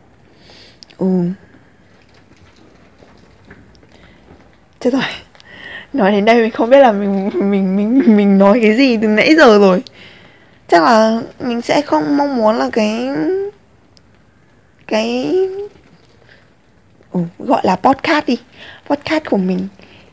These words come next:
Podcast series những câu chuyện một mình trong thành phố lớn của mình nó không quá là tiêu cực từ nãy đến giờ.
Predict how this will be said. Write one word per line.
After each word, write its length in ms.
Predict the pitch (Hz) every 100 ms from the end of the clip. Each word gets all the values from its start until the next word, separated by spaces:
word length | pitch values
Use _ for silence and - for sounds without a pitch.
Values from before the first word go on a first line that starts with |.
| _ _ _ -
Podcast 400 | 320 - 311 320 320 294 262 254
series 460 | 330 277 277 269
những 220 | 269 285 285
câu 220 | 285 269
chuyện 280 | - - 202
một 120 | 196
mình 320 | 196 196 190
trong 220 | 226 254
thành 160 | 262 196
phố 200 | - 190
lớn 260 | 196 190
của 120 | 208 214
mình 340 | 185 185 185
nó 120 | 185
không 220 | 190 247
quá 260 | 254 254 214
là 80 | 233
tiêu 180 | 233 233
cực 260 | - 247
từ 100 | 202
nãy 160 | 190 -
đến 220 | 339 254
giờ. 180 | 226